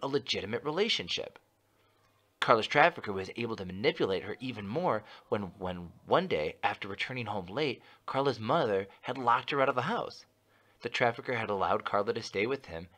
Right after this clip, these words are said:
and he continued to shower her and give her gifts and give her praise, until finally, one day, the time came for the trafficker to cash in on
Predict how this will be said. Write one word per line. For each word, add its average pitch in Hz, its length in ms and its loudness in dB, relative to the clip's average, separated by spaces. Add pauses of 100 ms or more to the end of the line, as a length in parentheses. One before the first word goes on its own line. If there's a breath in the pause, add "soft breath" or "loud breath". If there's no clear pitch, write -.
and 135 100 -2
he 143 80 -2
continued 135 440 -6
to 139 80 2
shower 104 440 8
her 104 400 4
and 101 320 -6
give 101 160 0
her 110 80 -2
gifts 98 460 -2
and 101 100 -6
give 95 140 -2
her 101 100 2
praise, - 500 -2 (480 loud breath)
until 117 280 2
finally, 110 580 -2 (720)
one 117 380 2
day, 117 360 6 (360 soft breath)
the - 80 -6
time 113 260 0
came 120 180 -4
for 104 100 -8
the 104 100 -2
trafficker 95 400 0
to 92 40 -8
cash - 460 4
in 76 220 -6 (240 loud breath)
on 101 120 -4